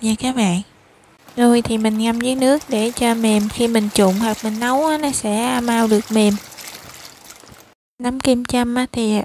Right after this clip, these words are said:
mình sẽ bỏ phần gốc ở dưới, rồi mình sẽ tách ra những cây nấm cho đều. Còn đến phần nấm rơm cũng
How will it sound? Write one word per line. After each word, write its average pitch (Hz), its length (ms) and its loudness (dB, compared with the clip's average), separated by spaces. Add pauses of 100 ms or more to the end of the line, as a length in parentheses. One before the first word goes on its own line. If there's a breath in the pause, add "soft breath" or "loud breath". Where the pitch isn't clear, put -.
(100)
mình 214 180 -2
sẽ 214 260 -2
bỏ 220 280 0 (100)
phần 208 160 0
gốc 240 180 -2
ở 226 100 -4
dưới, 247 360 0 (580 loud breath)
rồi 214 120 -2
mình 214 180 0
sẽ 226 320 -2
tách 277 160 -6 (160)
ra 233 300 -2
những 208 280 -2
cây 240 220 -4
nấm 240 300 -4
cho 247 200 -4
đều. 202 260 2 (1900 soft breath)
Còn 202 200 -2
đến 233 180 -4
phần 214 360 -2
nấm 254 240 -4
rơm 240 240 2
cũng 220 180 -4